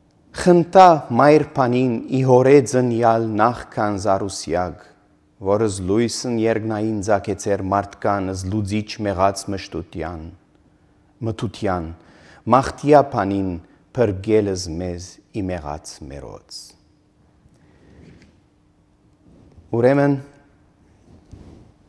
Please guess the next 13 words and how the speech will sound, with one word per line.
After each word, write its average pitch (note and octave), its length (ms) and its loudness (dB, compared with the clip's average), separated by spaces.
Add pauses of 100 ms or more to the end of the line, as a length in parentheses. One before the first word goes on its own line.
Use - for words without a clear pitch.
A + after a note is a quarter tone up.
(1080)
խոսքը C#3+ 520 2
շարականին A2 640 0
այստեղ A2 540 -2
գուղվի G2 480 -4
ուղագի G2 420 -2
Աստվածածնի, F2+ 800 -4 (500)
խնդա A2+ 480 -2 (100)
մայր F#2 360 -6
փանին, E2 420 -10 (840)
ուրախացիր B2 840 2 (1400)
փանին, G#2 440 -2 (240)
խոսքին A#2+ 720 -2
մայրը, F2 440 -4